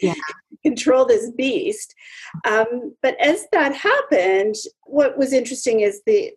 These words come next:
Speaker 2: there was more at stake, I thought. Every time you did this, there was a little bit more to lose. There was a little bit more risk and exposure.
Speaker 1: And the cost.
Speaker 2: And the cost, yeah,
Speaker 1: Yeah.
Speaker 2: to invest in the product.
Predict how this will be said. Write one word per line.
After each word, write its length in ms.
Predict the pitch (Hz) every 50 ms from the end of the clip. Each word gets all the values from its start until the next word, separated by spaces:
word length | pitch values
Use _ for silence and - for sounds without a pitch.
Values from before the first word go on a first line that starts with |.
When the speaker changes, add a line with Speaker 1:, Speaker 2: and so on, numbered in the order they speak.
| _ _ _ _ _ _
Speaker 2:
there 160 | 226 220 220 220
was 200 | 214 220 214 220
more 240 | 220 214 220 220 214
at 140 | 196 - -
stake, 560 | - - - - 214 202 151 151 - - - - -
I 140 | 185 175 175
thought. 360 | - - 156 - - - - -
Every 240 | - 226 214 233 240
time 300 | 233 - 277 240 220 220
you 80 | 214 214
did 180 | 214 196 185 185
this, 240 | 208 233 262 - -
there 80 | 220 196
was 120 | 190 -
a 40 | 196
little 280 | 196 196 196 196 202 196
bit 220 | 196 180 180 - 202
more 200 | 190 185 180 185
to 140 | 180 - 175
lose. 480 | 175 170 180 175 180 185 151 - - -
There 100 | 185 180
was 100 | 180 -
a 40 | 202
little 200 | 190 196 202 196
bit 180 | 202 185 180 196
more 260 | 196 185 180 175 175
risk 500 | 180 190 185 131 120 - - - - -
and 100 | 180 175
exposure. 640 | 165 160 - - - - 190 190 196 208 202 214 214
Speaker 1:
And 60 | 214 220
the 100 | 208 - - 202
cost. 560 | 196 208 202 - _ - - - - _ _ -
Speaker 2:
And 160 | 208 214 226
the 60 | 226
cost, 600 | 226 - 247 247 247 294 277 - - - - - - 240
yeah, 360 | 220 220 214 202 170 139 123 -
Speaker 1:
Yeah. 80 | - -
Speaker 2:
to 200 | - - 208 202
invest 380 | 202 196 196 190 196 - - -
in 100 | 220 196
the 80 | 185 180
product. 640 | - - - 240 240 240 226 151 127 127 - -